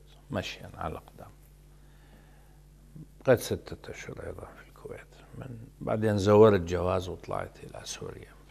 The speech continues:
شفت المؤمنين والصالحين في سوريا اللي كان يستحيل يتكلم واحد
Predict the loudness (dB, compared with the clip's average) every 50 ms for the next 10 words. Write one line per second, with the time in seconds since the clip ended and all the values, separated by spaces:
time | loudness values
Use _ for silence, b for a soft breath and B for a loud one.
0 | -20 -18 -6 -2 0 0 0 -2 -4 -6 -6 -6 -4 -6 -6 -6 -4 -4 -4 -4
1 | -4 -4 -4 -4 -4 -6 -8 -10 -12 -14 -14 -14 -12 -12 -12 -12 -12 -14 -14 -16
2 | -16 -18 -18 -18 -18 -20 -20 -20 -20 -20 b b b b b b b b b b
3 | b b b b b b b b b -14 -8 -4 -4 -4 -4 0 2 4 6 6
4 | 6 6 6 4 4 2 0 -2 -4 -4 -4 -4 -4 -6 -8 -8 -6 -4 -2 -2
5 | -2 -2 -4 -6 -8 -12 -16 -20 b b b b b b b b -4 -4 -4 -4
6 | -6 -6 -6 -6 -4 -2 -2 -2 0 0 -2 -4 -4 -6 -6 -4 -2 -2 0 -2
7 | -2 -4 -4 -4 -4 -4 -4 -6 -8 -8 -10